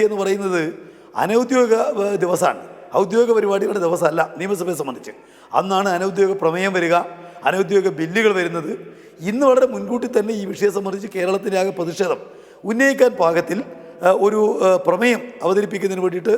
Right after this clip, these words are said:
തീരുമാനിച്ചു. ചട്ടം നൂറ്റിപ്പതിനെട്ട് അനുസരിച്ച് മുൻകൂട്ടി തന്നെ അതിന് നോട്ടീസ് കൊടുത്തു. അതിന് പ്രമേയത്തിൻ്റെ കണ്ടന്റ് പ്രതിപക്ഷ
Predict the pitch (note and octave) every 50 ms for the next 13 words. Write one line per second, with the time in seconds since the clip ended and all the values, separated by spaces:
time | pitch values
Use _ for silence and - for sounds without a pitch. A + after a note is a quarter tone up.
0 | A3 G#3+ F#3+ G#3 A3 G#3+ G#3+ G#3 D#3 A3 A3+ - - - - - - - - -
1 | - G3 F#3+ F#3 A3 A3 G3 G3+ G3+ - A3+ G3+ A#3+ G#3 G#3 G3+ F#3+ G#3+ G3 G3
2 | E3 G3+ A3 F#3+ A#3+ G3+ F#3 F3+ - G3+ F#3+ G#3+ G3 G3+ F#3+ G3 G3+ G3 F#3 F3+
3 | E3 D#3+ - G#3 F3+ G3+ G3+ G3+ G3+ G3 A#3 A#3+ D4 - - - - - - -
4 | - - - G#3+ G#3 G3 - E3+ E3 E3+ F#3+ G3 G3 G#3+ G3 F#3+ - - D3+ D3
5 | E3 F#3+ G#3 G3+ A#3+ A3+ G3+ D#3+ C3 - - - - - - - - E3+ G3 G#3+
6 | G#3+ G3 G3